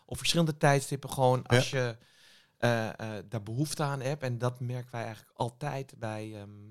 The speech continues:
Speaker 1: eh, eh, bij bezoekers. Eigenlijk de, ehm, ehm, eh, de bereidheid
Speaker 2: Hm.
Speaker 1: is vrij groot om mee te doen. Dus, ehm, ehm, met de organisatie, we vinden echt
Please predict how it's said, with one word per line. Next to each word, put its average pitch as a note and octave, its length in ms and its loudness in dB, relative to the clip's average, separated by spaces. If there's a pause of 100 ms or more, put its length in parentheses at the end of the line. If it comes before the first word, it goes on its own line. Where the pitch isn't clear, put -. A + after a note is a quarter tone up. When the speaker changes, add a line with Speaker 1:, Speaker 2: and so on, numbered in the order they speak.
(180)
Speaker 1:
eh, G2+ 760 -14
eh, G#2+ 80 -2
bij A2+ 120 0
bezoekers. A#2+ 420 -2
Eigenlijk B2+ 380 -4
de, A#2+ 400 -2
ehm, A2+ 360 -12
ehm, G#2+ 420 -18
eh, G#2+ 120 -18 (220)
de A2+ 140 -18
bereidheid D#3 920 2 (180)
Speaker 2:
Hm. A#2+ 180 -2 (500)
Speaker 1:
is C#3+ 180 6
vrij D#3 260 6
groot C#3+ 500 8 (100)
om A#2 220 6
mee G#2+ 220 6
te G2 160 -16
doen. G2 300 -4
Dus, G#2+ 260 -6
ehm, G#2 400 -6 (500)
ehm, G#2 380 -4 (840)
met B2 100 -14
de - 80 -6
organisatie, B2+ 640 -8
we B2+ 120 -12
vinden B2+ 260 -12
echt - 260 -12